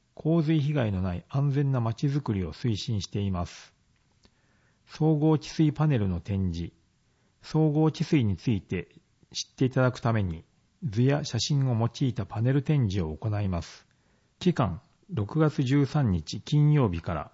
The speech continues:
十九日木曜日。場所、役場一階ロビー。雨水貯留タンク設置費補助金。最大一万五千円を補助。治水事業の一環として、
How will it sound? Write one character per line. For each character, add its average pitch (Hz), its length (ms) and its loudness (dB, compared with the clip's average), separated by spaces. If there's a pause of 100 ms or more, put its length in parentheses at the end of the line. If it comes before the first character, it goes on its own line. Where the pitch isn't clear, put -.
(120)
十 123 260 0
九 151 140 0
日 - 380 -2
木 95 260 -4
曜 123 220 4
日。 71 160 -8 (480)
場 101 100 -2
所、 101 320 -4 (520)
役 113 240 -2
場 139 120 2
一 127 200 -2
階 123 220 2
ロ 113 140 4
ビ 87 120 -2
ー。 76 60 -10 (1200)
雨 151 80 2
水 139 180 2
貯 98 220 -2
留 131 220 4
タ 131 160 0
ン 101 80 2
ク - 160 -14
設 - 200 -8
置 - 220 -2
費 104 120 0
補 110 160 -4
助 95 200 2
金。 92 300 -2 (760)
最 127 280 -2
大 123 240 -2 (100)
一 - 220 -4
万 131 260 0
五 90 100 -2
千 117 280 0
円 110 200 0
を 95 60 -2
補 104 160 0
助。 85 160 -4 (920)
治 120 120 0
水 170 280 2
事 156 140 0
業 139 180 4
の 87 120 -2
一 85 80 -8 (100)
環 107 220 0
と 104 120 -2
し - 80 -6
て、 95 300 -4